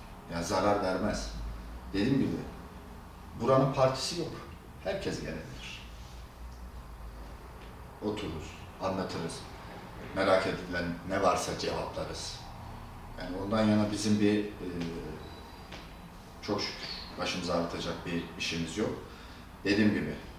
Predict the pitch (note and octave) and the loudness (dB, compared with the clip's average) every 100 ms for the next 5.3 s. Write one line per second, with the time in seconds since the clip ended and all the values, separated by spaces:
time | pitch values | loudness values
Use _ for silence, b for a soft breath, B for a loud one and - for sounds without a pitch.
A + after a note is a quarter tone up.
0 | - - - - - G2+ G#2 A2+ A2+ A2 | -14 -14 -12 -6 2 6 8 8 4 0
1 | - - - E2+ E2+ D#2+ - - - - | -8 -14 -10 -4 -2 -2 -4 -10 -10 -10
2 | F2 F#2+ F#2+ E2+ E2+ E2+ E2 - - - | -2 0 0 0 2 0 -2 -8 -12 -14
3 | - - - - - - - - - - | -14 -16 -16 -14 -14 -14 -14 -14 -14 -14
4 | - - D#2 D#2+ D#2 F2 F2 F2 E2+ E2 | -14 -12 -8 -6 -4 -4 -2 0 0 0
5 | - - | -4 -8